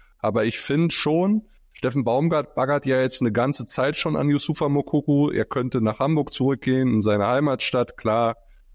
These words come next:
bei Sankt Pauli ausgebildet worden, damals bevor er zum B V B in den Nachwuchs gewechselt ist. Und Steffen Baumgart, das finde ich schon alles irgendwie eine charmante Lösung. Das könnte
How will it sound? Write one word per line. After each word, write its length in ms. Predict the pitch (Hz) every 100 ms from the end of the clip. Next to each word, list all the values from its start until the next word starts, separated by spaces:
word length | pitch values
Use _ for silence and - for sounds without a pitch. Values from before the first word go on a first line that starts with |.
| -
bei 100 | 98
Sankt 180 | 104 95
Pauli 260 | 113 107
ausgebildet 580 | 92 120 - 110 110 107
worden, 520 | - 107 110 107 107 -
damals 340 | 104 107 98
bevor 320 | 101 - 107
er 60 | 104
zum 160 | -
B 100 | 104
V 160 | 101 104
B 160 | 101 107
in 100 | 104
den 120 | 98
Nachwuchs 360 | 101 110 107
gewechselt 480 | - 101 110 - 107
ist. 260 | 110 117 - - - _ -
Und 80 |
Steffen 280 | - 120 120
Baumgart, 400 | 98 117 139 135
das 120 | 127
finde 180 | - 143
ich 80 | 156
schon 160 | 139 123
alles 260 | 135 143
irgendwie 240 | 143 139 135
eine 160 | 131
charmante 440 | - 127 123 139 135
Lösung. 460 | 123 156 156 127 117
Das 200 | 117 -
könnte 760 | 127 135 156 160 160 170 -